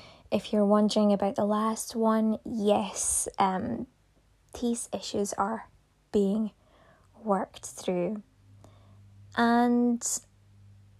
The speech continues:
yeah, things are definitely improving, so just <laughs> so you know, checking in there, that's the updates from the last one.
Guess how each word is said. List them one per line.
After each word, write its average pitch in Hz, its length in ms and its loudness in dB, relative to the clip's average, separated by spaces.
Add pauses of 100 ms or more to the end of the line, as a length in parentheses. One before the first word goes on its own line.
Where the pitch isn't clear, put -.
(1080)
yeah, 285 360 -2
things 220 280 2
are 208 60 4
definitely 196 500 0
improving, 180 520 0
so 185 440 2 (540)
just - 380 0
<laughs> - 100 2
so 370 80 8
you - 280 2
know, 262 240 2
checking 226 500 0
in 208 280 2
there, 202 320 0 (580)
that's - 420 -2
the 202 100 0
updates - 580 -4
from 190 180 2
the 190 100 2
last 185 540 -4
one. 208 320 -4